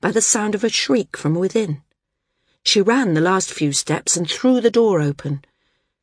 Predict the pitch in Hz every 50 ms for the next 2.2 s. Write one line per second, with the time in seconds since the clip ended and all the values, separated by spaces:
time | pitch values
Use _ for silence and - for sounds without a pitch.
0 | - - - 214 - - - 269 285 311 - 208 214 208 165 - - - - -
1 | - _ - 226 247 262 233 180 156 156 175 190 - - - - 254 247 226 175
2 | 135 139 147 143